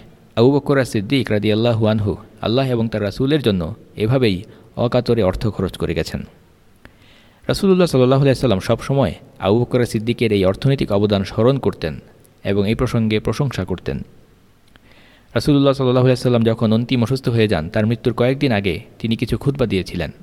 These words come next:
সেখানে একদিন রাসূলুল্লাহ সাল্লাল্লাহু আলাইহি ওয়াসাল্লাম সাহাবীদের সামনে দাঁড়িয়ে আবু বকর সিদ্দিকের এই অর্থনৈতিক অবদানের প্রশংসা করেছিলেন এবং তিনি বলেন, "আবু বকর যেভাবে তার অর্থ সম্পদ দিয়ে আমার উপকার করেছে, এতটা উপকার আর কেউ করতে পারেনি।"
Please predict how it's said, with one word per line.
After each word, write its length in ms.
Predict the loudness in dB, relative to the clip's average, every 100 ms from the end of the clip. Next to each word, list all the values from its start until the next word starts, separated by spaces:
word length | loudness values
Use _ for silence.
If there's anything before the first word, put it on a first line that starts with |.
| -20 -20 _ _ _ _
সেখানে 420 | -2 0 2 2
একদিন 340 | 2 0 -2 -4 -6
রাসূলুল্লাহ 520 | -6 0 2 2 2 -2 -8
সাল্লাল্লাহু 360 | -2 0 2 2
আলাইহি 160 | 2
ওয়াসাল্লাম 360 | 2 0 0 0
সাহাবীদের 420 | 0 0 0 0
সামনে 260 | 0 0 2
দাঁড়িয়ে 340 | 2 2 -2 -4 -18 -20 -20 _ 2
আবু 160 | 2
বকর 260 | 4 2 0
সিদ্দিকের 500 | -2 -4 -2 0 0
এই 180 | 0 0
অর্থনৈতিক 540 | 0 0 0 0 0
অবদানের 380 | 0 0 0 0
প্রশংসা 400 | -2 -2 -4 -4
করেছিলেন 480 | -4 -6 -4 -6 -8 -12 -18 -6
এবং 200 | -2 0
তিনি 160 | 0
বলেন, 320 | 2 2 0 -4 -14 -20 -20 -20 -20 _ _ _
"আবু 200 | 2 4
বকর 280 | 4 4 2
যেভাবে 360 | 4 4 4 2
তার 180 | 2
অর্থ 200 | 0 0
সম্পদ 400 | 0 0 0 -2 0
দিয়ে 260 | 2 2
আমার 260 | 2 2 2
উপকার 340 | 2 0 -2
করেছে, 460 | 0 0 0 -4 -8 -10 -20 -20 _
এতটা 380 | -4 -2 0 2
উপকার 420 | 2 0 0 0
আর 160 | 0 -4
কেউ 240 | 0 -2
করতে 280 | 2 0 0
পারেনি।" 340 | -2 -2 -4